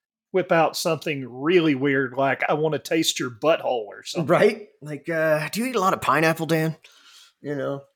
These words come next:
Speaker 2: Um, yeah, so I just, I, I thought that was funny that, uh, and then after she did that, I said, "Now can I ask something?" Uh, I made it very overdramatic, and she goes, "You wanna know my last name?" I was like, "Yeah, that'd be cool."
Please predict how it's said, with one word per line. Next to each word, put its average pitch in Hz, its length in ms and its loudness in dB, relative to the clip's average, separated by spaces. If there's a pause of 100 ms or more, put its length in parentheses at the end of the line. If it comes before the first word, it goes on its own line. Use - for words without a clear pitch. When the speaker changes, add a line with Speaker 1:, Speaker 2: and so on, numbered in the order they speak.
Speaker 2:
Um, 143 540 -2 (500)
yeah, 151 260 6
so 156 200 2
I 135 120 6
just, 139 260 -4
I, 135 300 4 (360)
I 135 80 -2
thought 131 160 0
that 120 140 0
was 117 140 -10
funny 127 340 -4
that, 127 220 -8 (280)
uh, 120 360 -8 (280)
and 151 140 0
then 156 160 4
after 143 300 -2
she 131 180 -10
did 147 160 -4
that, 139 120 0
I 131 60 -2
said, 127 240 -10 (460)
"Now 123 200 0
can 123 140 -2
I 123 140 2
ask 123 280 0
something?" 131 520 -2 (460)
Uh, 107 360 0 (100)
I 98 120 0
made 107 260 -6
it 104 140 -4
very 117 280 0
overdramatic, 117 840 0
and 120 100 -6
she - 100 -6
goes, 120 140 -4 (260)
"You 127 120 -4
wanna 127 160 2
know 131 100 4
my 120 100 2
last 123 340 -2
name?" 120 220 -6
I - 40 -14
was 147 100 -12
like, 175 100 -8
"Yeah, 170 100 -2
that'd 139 160 0
be 117 80 -10
cool." 113 340 -14